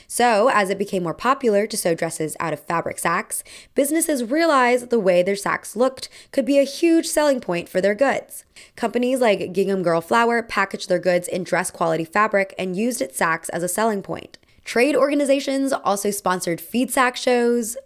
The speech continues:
and manufacturers even went so far as to hire designers to make sure that the prints and patterns on these feed sacks were fashionable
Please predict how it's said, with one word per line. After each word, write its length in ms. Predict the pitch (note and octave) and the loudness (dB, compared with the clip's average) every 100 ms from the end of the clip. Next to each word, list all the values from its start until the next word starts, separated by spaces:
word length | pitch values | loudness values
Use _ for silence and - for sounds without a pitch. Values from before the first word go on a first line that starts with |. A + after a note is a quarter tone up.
| _ | _
and 160 | G#3 G#3+ | -2 0
manufacturers 840 | G#3 G3+ G3+ D4+ D4+ B3 A#3+ A#3 | 0 -2 0 0 0 -2 0 0
even 220 | A#3+ A3 | 0 0
went 180 | G#3 F#3 | -2 -2
so 100 | G#3 | -4
far 220 | G3+ F3 | -2 0
as 120 | E3+ - | -2 -4
to 80 | F3+ | -6
hire 260 | E3+ E3 | -4 -4
designers 640 | E3 D#3+ A3 C#4 A#3+ A#3+ A#3+ - - - | -4 -4 -2 -2 -2 -4 -6 -16 -20 -6
to 120 | D#4 | 0
make 220 | D#4+ E4+ | 0 0
sure 260 | - G3+ F#3 | -2 0 2
that 160 | F3+ | 0
the 80 | G3 | -6
prints 460 | - - D#4 D#4 C#4 | -8 0 0 0 -2
and 160 | C4 | -4
patterns 640 | - G#3 G#3 G3 F#3+ F#3+ - - - G#3+ | -2 0 0 0 -4 -8 -12 -20 -6 -2
on 220 | A#3+ A#3+ | 0 0
these 220 | A3+ G#3+ | -2 -4
feed 300 | - F3+ F#3 | -6 -6 -4
sacks 400 | - F3 F3+ - | 0 0 -2 -6
were 180 | E3+ F3 | -6 -6
fashionable 840 | - A#3+ B3+ - F#3+ E3 E3+ F3+ | -2 -2 -2 -4 -4 -2 0 -2